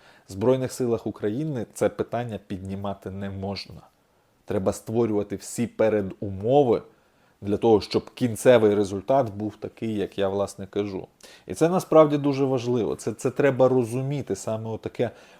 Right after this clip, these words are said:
комплексне бачення. Тому що ми маємо страшний спадок. І ми хочемо його змінити. Не розуміти тих передумов, які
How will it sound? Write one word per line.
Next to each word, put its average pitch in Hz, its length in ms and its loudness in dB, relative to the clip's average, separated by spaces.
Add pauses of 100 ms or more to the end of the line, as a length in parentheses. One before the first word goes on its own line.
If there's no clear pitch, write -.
комплексне 123 680 0
бачення. 113 640 4 (300)
Тому 117 240 -2
що 107 220 0
ми 123 240 0
маємо 135 540 -2
страшний 113 600 -2
спадок. - 720 0 (1000)
І 113 640 -2
ми 123 120 -2
хочемо 135 540 4
його 113 260 0
змінити. 117 640 -8 (720)
Не 131 440 4
розуміти 123 720 0
тих - 260 -2
передумов, 110 760 0
які 113 500 -2